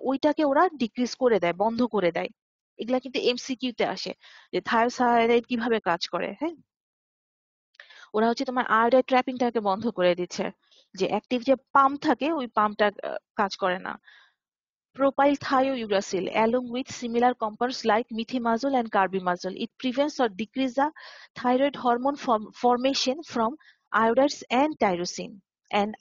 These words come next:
a high, um, uh, iodides in high concentration, that is inorganic iodides, decreases the thyroid activity and thyroid gland size। এটা এমসিকিউ তে খুব ইম্পর্টেন্ট। কোনটা কি কাজ করে? যেমন thiocyanate, thiocyanate ion,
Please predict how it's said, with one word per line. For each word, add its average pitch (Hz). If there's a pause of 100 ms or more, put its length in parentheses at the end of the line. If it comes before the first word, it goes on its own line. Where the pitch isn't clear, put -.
a 220
high, 240
um, 214 (180)
uh, 196 (260)
iodides 226
in 214
high 226
concentration, 247
that 214
is 214
inorganic 269 (100)
iodides, 208 (360)
decreases 240
the 254
thyroid 247
activity 254
and 214
thyroid 202
gland 180 (100)
size। - (300)
এটা 226
এমসিকিউ 277
তে 240
খুব 214
ইম্পর্টেন্ট। 185 (380)
কোনটা 233
কি 269
কাজ 202
করে? 175 (380)
যেমন 202
thiocyanate, 247 (340)
thiocyanate 233
ion, 247